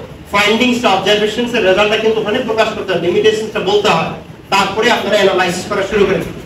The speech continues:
বিজনেস যেহেতু একটা স্ট্যাটিক্স এর উপরে কাজ করে থাকে, ফার্মেসি যেহেতু একটা অবজারভেশনস এর উপরে কাজ করে থাকে, তাহলে তাদের রেজাল্টটা আগে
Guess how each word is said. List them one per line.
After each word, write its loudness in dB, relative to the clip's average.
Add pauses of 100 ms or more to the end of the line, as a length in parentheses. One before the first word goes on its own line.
(120)
বিজনেস 2
যেহেতু 2
একটা 0
স্ট্যাটিক্স -2
এর 0
উপরে 2
কাজ 0
করে 4
থাকে, 2 (440)
ফার্মেসি 2
যেহেতু 2
একটা 0
অবজারভেশনস 0
এর -4
উপরে 2
কাজ 0
করে -4
থাকে, 2 (380)
তাহলে -2
তাদের 2
রেজাল্টটা 2
আগে 2